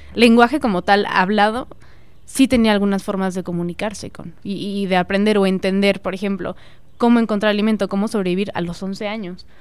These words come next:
Entonces, sí, definitivamente debió de haber tenido algún tipo de vínculo que, que lo hubiese sacado adelante por lo menos los primeros años de vida.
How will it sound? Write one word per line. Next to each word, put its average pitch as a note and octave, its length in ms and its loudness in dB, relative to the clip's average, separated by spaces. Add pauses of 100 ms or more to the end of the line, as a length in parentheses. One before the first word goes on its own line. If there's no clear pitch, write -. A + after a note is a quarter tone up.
(140)
Entonces, G#3+ 320 -2
sí, B3 100 2
definitivamente G3+ 920 0 (140)
debió G3+ 320 2
de C4 60 4
haber C4+ 140 2
tenido G#3 380 -2
algún G#3 460 -2 (260)
tipo B3 200 0
de A#3 140 6
vínculo A#3 540 -4 (720)
que, G#3+ 300 2
que G3 220 -2
lo G3 120 0
hubiese A3+ 220 -2
sacado G3+ 320 -2
adelante F#3+ 440 -4
por F#3 140 -10
lo F#3+ 80 -6
menos G3 200 -4
los G3 80 -8
primeros F#3 360 -6
años F3+ 240 -4
de E3+ 60 -4
vida. F3 300 -8